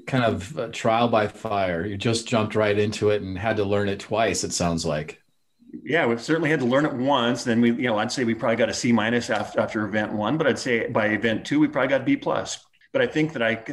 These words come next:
Speaker 2: I think organizations, if they ta-, if they are mindful of this and don't have to do a trial by fire and have a resiliency plan and have their principles in place and do things to make the business less risky, it's all about risk reward. You know, we could have our business be one hundred percent risk-free and we'd have no network traffic. We'd have,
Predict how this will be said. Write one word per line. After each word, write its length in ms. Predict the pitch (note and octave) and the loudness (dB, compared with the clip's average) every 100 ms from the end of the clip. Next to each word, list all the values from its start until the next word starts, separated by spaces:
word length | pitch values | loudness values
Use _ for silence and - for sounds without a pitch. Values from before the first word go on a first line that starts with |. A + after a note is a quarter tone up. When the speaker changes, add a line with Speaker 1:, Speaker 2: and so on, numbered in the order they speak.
| - | -4
Speaker 2:
I 120 | C3 | -2
think 420 | A#2+ E3 D#3+ - C#3+ | 0 -2 -4 -6 0
organizations, 680 | C3 B2+ G#2+ A#2 A#2+ A#2 A#2+ | 2 2 2 0 0 -2 -4
if 100 | - | -2
they 140 | G#2 | -2
ta-, 140 | - | -2
if 180 | C#3+ A#2+ | -4 0
they 80 | A#2 | 0
are 100 | G#2+ | 2
mindful 540 | G2+ G2+ A#2+ C3 B2+ | 0 -2 -2 -2 0
of 80 | A2 | 0
this 260 | G#2+ G#2+ - | -2 -4 -4
and 80 | A2+ | 0
don't 160 | A2+ | 2
have 140 | A2+ G#2+ | 0 0
to 80 | |
do 100 | A2 | 0
a 60 | G#2+ | -2
trial 280 | - G2 G#2 | -2 -2 2
by 160 | G#2 | 0
fire 460 | G2+ G#2 A2+ C3 D#3 - - - - - | 0 0 2 2 -2 -12 -20 -20 -8 -4
and 100 | A#2 | -2
have 220 | A#2 A#2 | 0 4
a 20 | |
resiliency 760 | A2+ G#2 G#2 A2+ A#2 A#2 A2 F2 | 4 2 2 4 4 2 0 -2
plan 580 | - - G2 A2 C3 | -4 -6 -2 0 0
and 100 | A#2 | 0
have 180 | A2 G2+ | 0 0
their 140 | G2+ F#2+ | -2 -4
principles 540 | - A#2+ A#2 A#2+ A#2 | -2 -2 0 0 0
in 80 | F#2+ | -2
place 400 | A2+ G#2+ C3 A2 | 0 0 0 -2
and 100 | F#2+ | 2
do 100 | A2+ | 2
things 280 | A2+ A2 A2 | 2 0 2
to 80 | |
make 200 | G#2 A2 | 0 0
the 60 | - | -2
business 480 | F#2+ G#2 A#2+ A#2+ - - - - | -6 -4 -4 -6 -12 -18 -18 -4
less 280 | A#2+ A#2 G#2+ | -2 0 0
risky, 420 | A2 A2 D#3 F#3 | -2 0 -4 -4
it's 180 | - G3 | -2 0
all 100 | A3+ | 2
about 180 | C3 | 2
risk 240 | A#2 G#2+ - | 0 -4 -6
reward. 440 | F#2 F#2+ F#2+ F#2 - - - - - | -6 -2 -2 -4 -14 -20 -20 -18 -6
You 100 | A#2+ | -2
know, 60 | |
we 120 | D3 | 0
could 100 | E3+ | 0
have 160 | D3 C#3 | 0 2
our 80 | B2+ | 2
business 300 | A2+ A2 A#2+ | 2 -2 -2
be 180 | G#2+ - | -2 0
one 160 | B2+ B2 | 0 0
hundred 180 | B2 A2 | 0 0
percent 320 | G#2 G#2+ F#2+ | -2 -2 -2
risk-free 480 | G#2 - - A#2 G#2 | -2 -4 -2 0 2
and 100 | G#2+ | 2
we'd 140 | G2+ | 0
have 180 | A2+ G#2 | 0 0
no 160 | A2 | 0
network 360 | G#2+ A2+ A2+ - | 2 2 0 0
traffic. 340 | A2 G#2+ - | -2 -2 -4
We'd 80 | G#2+ | -2
have, 320 | G#2 F#2+ F#2 | 0 0 -4